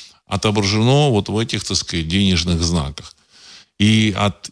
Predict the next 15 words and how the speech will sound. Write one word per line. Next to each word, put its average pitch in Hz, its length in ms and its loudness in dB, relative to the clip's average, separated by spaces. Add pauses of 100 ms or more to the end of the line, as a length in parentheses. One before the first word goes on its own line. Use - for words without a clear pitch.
их, 120 380 0
э, - 20 -14
в 87 480 -10
общем, 82 320 -2
так 80 120 -4
сказать, - 260 -6
нормального 92 640 2
функционирования 101 920 0
или 87 160 4
ненормального 92 760 0
функционирования 95 840 -2
зависит 113 580 0
вообще, 104 320 -4
так - 100 -10
сказать, - 260 -10